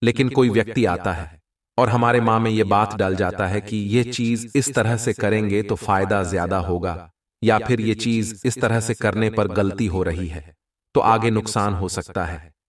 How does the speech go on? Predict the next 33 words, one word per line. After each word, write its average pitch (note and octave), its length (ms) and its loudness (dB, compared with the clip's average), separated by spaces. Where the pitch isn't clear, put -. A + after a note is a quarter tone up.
अब A#2 160 2
माँ A2+ 240 4
में A2+ 180 2
हमारे G#2 380 2
भ्रम G#2+ 340 0
जाग G2 300 2
जाता F2 340 -2
है, E2+ 280 -10
हम A#2 140 4
उसकी A2 220 -2
बात G#2+ 300 2
मान G2+ 240 0
लेते F#2 260 -4
हैं, F2 260 -8
थोड़ा A#2+ 260 4
बहुत G#2 280 0
बदलाव G2 520 2
कर F#2+ 120 -2
लेते F2 260 -6
हैं। D#2+ 280 -10
नतीजा A#2 380 2
क्या A#2+ 220 2
निकलता G#2 460 0
है, A2 200 0
परिस्थितियों A2+ 680 0
और A2 260 4
बिगड़ F#2+ 280 0
जाती F2+ 360 -4
है। D#2 220 -14
तो B2 60 2
कुल C#3+ 200 4
मिलाकर B2 420 2
आपको G#2+ 500 2